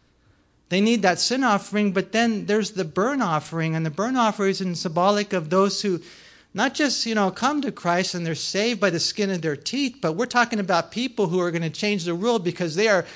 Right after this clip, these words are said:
completely consecrated to God. That's what God's gonna do in our life when we get our own life right.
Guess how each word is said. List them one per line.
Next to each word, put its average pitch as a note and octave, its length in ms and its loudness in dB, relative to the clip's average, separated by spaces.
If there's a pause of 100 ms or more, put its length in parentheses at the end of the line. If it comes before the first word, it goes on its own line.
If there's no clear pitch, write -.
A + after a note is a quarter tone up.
(160)
completely G#3+ 600 -2
consecrated G#3 920 -2
to C#3+ 140 -8
God. A#2 360 -8
That's G#3 240 4
what D#4+ 200 -2
God's B3 260 2
gonna A3 200 -2
do A3 460 -2 (320)
in F#3 160 -4
our G3 180 4
life F3+ 600 4
when F3 180 -2
we G3 100 0
get G3+ 140 2
our G3 160 4
own A#3 160 2
life F3+ 300 -2
right. A#2 280 -8